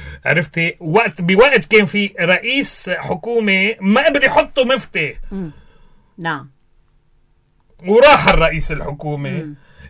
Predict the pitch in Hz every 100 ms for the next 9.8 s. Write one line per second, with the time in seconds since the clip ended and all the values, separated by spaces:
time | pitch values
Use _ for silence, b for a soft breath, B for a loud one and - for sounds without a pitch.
0 | - 294 214 220 196 208 214 208 190 220
1 | - - 285 302 - 269 262 220 196 220
2 | b b b - 180 180 151 - _ _
3 | _ _ _ _ _ _ _ b b b
4 | b b b b 403 427 349 302 277 160
5 | 220 226 214 185 202 220 214 202 180 208
6 | 247 - 180 151 160 196 175 160 156 165
7 | 180 - 151 143 127 - 196 170 - 190
8 | 165 143 147 143 135 143 160 156 151 180
9 | 180 143 127 - 147 135 117 107